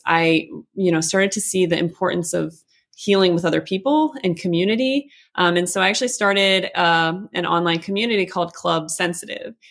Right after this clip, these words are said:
And what we do is we dive into all these topics of mind, body, spirit healing. Um, and it's really a community for anybody who feels like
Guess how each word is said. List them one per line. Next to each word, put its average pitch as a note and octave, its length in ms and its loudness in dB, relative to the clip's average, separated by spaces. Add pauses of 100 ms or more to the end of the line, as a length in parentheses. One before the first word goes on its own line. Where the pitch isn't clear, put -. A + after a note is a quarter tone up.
(220)
And F3+ 180 4
what F3+ 140 2
we G3 120 6
do F#3+ 200 4
is F#3+ 120 0
we F#3 120 2
dive E3+ 280 2
into E3+ 300 -2
all D3+ 220 0
these D3+ 200 -4
topics - 500 -6
of D3+ 440 -4 (360)
mind, E3+ 520 4
body, D#3+ 320 2
spirit E3 440 -2
healing. G3 760 0
Um, E3+ 280 0
and F3 120 0
it's F3 180 -4
really A#3+ 220 2
a A3+ 60 0
community F3+ 520 0
for D#3+ 540 -4 (300)
anybody C4 400 2
who G3+ 120 0
feels E3+ 320 0
like D#3+ 320 -4